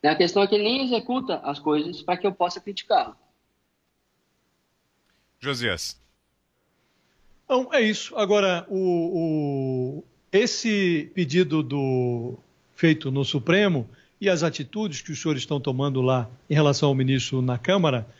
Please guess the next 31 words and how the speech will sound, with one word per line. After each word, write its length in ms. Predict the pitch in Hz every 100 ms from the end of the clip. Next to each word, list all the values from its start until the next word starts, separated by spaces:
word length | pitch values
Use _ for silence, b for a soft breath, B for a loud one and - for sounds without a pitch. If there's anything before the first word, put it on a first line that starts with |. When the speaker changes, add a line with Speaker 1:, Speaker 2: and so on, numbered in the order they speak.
| b b b _
Speaker 3:
é, 440 | 147 139 131 127 -
dá 140 | -
a 100 | 285
entender 320 | 180 208 165
que 80 | 190
os 80 | 226
senhores 220 | 185 160
não 80 | 220
estão 240 | 196 190
gostando 480 | 185 190 - 156 170
do, 260 | 170 165 139
da, 400 | 131 131 120 113 b b
do 80 | -
desempenho 480 | 139 123 143 147 143
dele 200 | 135 147
no 60 | 170
Ministério. 480 | 196 202 156 139 139
Agora, 360 | 185 160 - -
o 80 | -
problema 440 | 370 294 247 320 277
não 160 | 254
seria 800 | 226 208 180 214 240 233 170 127 b b b
do 120 | 156
presidente 680 | 180 190 143 156 254 320 196
da 120 | 180
República, 600 | 160 - 247 311 214 170
que 140 | 151
não 160 | 160 165
substitui 580 | - 143 135 175 - 147
o 60 |
ministro? 520 | 131 139 262 - 135